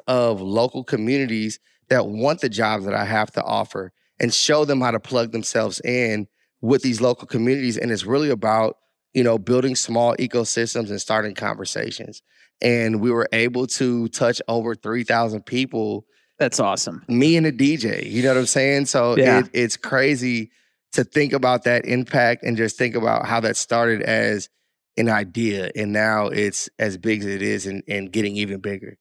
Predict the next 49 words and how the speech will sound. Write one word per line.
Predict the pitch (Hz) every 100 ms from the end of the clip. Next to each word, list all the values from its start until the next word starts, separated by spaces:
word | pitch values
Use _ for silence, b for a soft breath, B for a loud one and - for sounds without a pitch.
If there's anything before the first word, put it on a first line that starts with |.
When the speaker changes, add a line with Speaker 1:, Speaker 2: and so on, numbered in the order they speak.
| B B B
Speaker 2:
So | 233
what, | 196 254 -
what | - 185 254
type | - 254 247
of | 151
spots | - - 131 120 - -
were | 139 139 147
you | 131 123
going | 110 117 120 117
to? | 117 101
Is | 110
it |
always, | 127 151 143
like, | 139 127
at | 104
a | 95
university? | 104 78 73 196 226 220 214 220 214
Was | 143 120
it | 113
at, | 95 95 -
let's | 117 107 -
say, | 117 101
a | 90
corporate | - - 120 - -
campus? | - 160 165 - 160 -
Fill | - 160
us | 156 143
in | 117
on | 92
that. | 95 73 78
Speaker 1:
So | - - 160 156
it | - 175
was | 170 123
different | 135 143 160 135
in | 127 -
each | 127 -
different | 135 123 113 -
place, | 127 123 98 117
and, | 113 -
and | 123 117
that | 123
was | 127 117
the | 110
beauty | 107 120 107
of | 101 95
it, | 90
right? | 98 107 127
Speaker 2:
Mm-hmm. |
Speaker 1:
So | 123 113 104